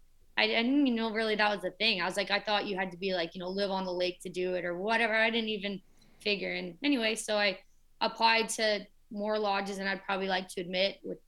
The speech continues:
a lot of places <laughs> telling me that they didn't ever have a female guide or didn't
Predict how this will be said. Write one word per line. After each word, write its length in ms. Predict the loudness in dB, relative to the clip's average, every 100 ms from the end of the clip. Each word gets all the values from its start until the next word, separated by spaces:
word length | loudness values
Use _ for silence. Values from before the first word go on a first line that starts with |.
| _ _ _ _ -6
a 40 |
lot 180 | -4 -2
of 80 | -2
places 380 | -4 -4 -6 -6
<laughs> 60 |
telling 300 | -6 -6 -6
me 160 | -8 -6
that 220 | -4 -4
they 80 | -6
didn't 260 | -6 -8 -12 _ _ -6
ever 200 | -2 0
have 160 | 0
a 40 | 0
female 400 | -2 -2 0 0
guide 400 | 2 6 6 6
or 140 | 0
didn't 320 | -2 -8 -8